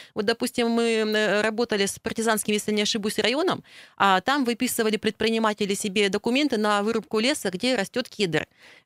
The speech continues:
По законодательству, и что в этом плохого? Вырубать его нельзя. Ну, нельзя. Но почему мы должны разрешать это делать?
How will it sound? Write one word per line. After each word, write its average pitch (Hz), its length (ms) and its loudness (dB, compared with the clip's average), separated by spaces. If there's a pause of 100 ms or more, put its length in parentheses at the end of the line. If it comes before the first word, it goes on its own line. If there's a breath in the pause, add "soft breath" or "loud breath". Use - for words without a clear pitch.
(140)
По 247 100 0
законодательству, 277 760 0
и 226 160 -2
что - 180 -2
в - 20 2
этом 247 180 2
плохого? 247 420 2
Вырубать 240 420 2
его 254 180 2
нельзя. 247 500 2 (180 soft breath)
Ну, 254 100 0
нельзя. 277 520 4 (200)
Но 233 80 -4
почему 294 260 2
мы 285 60 2
должны 247 240 0
разрешать 240 420 0
это 240 160 0
делать? 180 320 2